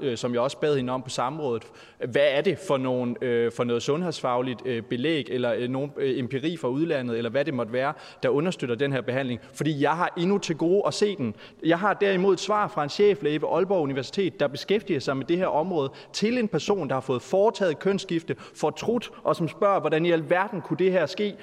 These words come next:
Og cheflægen svarer, "Vi har intet diagnostisk apparat,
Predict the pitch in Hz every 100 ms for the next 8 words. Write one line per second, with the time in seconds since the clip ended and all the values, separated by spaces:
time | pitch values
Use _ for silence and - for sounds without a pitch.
0 | - - 160 214 190 180 175 175 170 185
1 | 170 175 - 175 190 151 - - - 196
2 | 208 214 - 151 147 156 165 170 151 -
3 | 143 131 131 165 147